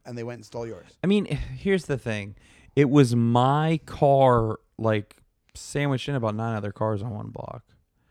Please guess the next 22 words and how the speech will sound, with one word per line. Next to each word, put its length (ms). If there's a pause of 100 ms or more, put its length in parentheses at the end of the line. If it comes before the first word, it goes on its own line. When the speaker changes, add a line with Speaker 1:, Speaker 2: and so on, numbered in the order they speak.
Speaker 1:
Oh, 100
did, 200 (100)
and 260
they 200
have 180
any 120
other 340
Speaker 2:
I 180
think 300
they 180
were 240
Speaker 1:
missing 200
Speaker 2:
driving 480
Speaker 1:
hubcaps? 40
Speaker 2:
by 280
with 240
their 160
one 360
missing 360
hubcap 560
one 200
day, 300